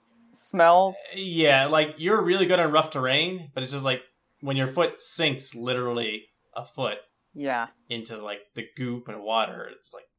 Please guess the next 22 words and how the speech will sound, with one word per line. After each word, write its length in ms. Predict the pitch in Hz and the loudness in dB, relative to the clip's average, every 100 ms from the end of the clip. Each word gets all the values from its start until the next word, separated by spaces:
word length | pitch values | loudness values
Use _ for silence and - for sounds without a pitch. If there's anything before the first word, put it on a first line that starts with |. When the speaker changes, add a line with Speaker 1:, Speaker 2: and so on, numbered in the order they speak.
| - | -6
Speaker 2:
there's 200 | 139 135 | -4 -2
just 120 | 139 | 0
no 100 | 131 | 2
way 100 | 117 | 2
to 60 | |
move 160 | 110 107 | -2 -8
fast. 420 | - - - - _ _ _ _ _ | -12 -14 -16 -18 _ _ _ _ _
Speaker 1:
Right, 360 | 139 147 135 - | -2 0 2 0
okay. 400 | 165 - - - _ _ _ | -2 -2 -6 -10 _ _ _
So 220 | - 180 | -6 2
that's 260 | 175 185 - _ | 4 4 -2 _
probably 320 | - 143 143 | 0 0 -2
frustrating 640 | 139 - 143 - 143 131 131 | -6 -6 -6 -6 -8 -8 -10
and 120 | - | -12
tiring. 460 | - 107 82 76 - _ _ | -10 -10 -10 -14 -18 _ _
Speaker 2:
Yeah, 320 | 156 139 - - - | -8 -6 -6 -12 -18
exhausting, 760 | 131 135 143 135 135 131 123 | -10 -2 0 0 -2 -4 -4
really 200 | 117 120 | -4 -6
tiring, 580 | 117 120 110 107 104 104 | -4 -4 -4 -6 -10 -12
and 280 | 98 - - | -16 -20 -20
just, 180 | 131 120 | -20 -18
like, 240 | 123 - | -18 -20